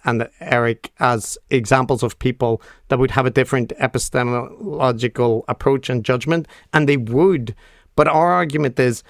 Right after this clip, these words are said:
that's not just a subjective value judgment where people arrive at different conclusions and the evidence is completely ambivalent. It's that Eric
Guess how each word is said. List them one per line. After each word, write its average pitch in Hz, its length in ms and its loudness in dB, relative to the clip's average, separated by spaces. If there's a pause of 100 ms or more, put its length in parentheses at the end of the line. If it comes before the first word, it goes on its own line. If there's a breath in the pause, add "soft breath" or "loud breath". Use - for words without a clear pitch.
(160 soft breath)
that's - 220 2
not 185 180 0
just 156 260 -2
a 123 280 0
subjective 127 840 -2
value 123 420 2
judgment 117 500 -2
where 117 120 0
people 120 520 -2 (180 soft breath)
arrive 123 320 2
at 123 100 0
different 127 320 -2
conclusions 120 680 -2
and 117 300 -2
the 120 180 0
evidence 123 460 -2
is 117 360 0 (320 soft breath)
completely 135 420 2
ambivalent. 123 580 0
It's 151 180 0
that 156 240 0 (300)
Eric 160 440 0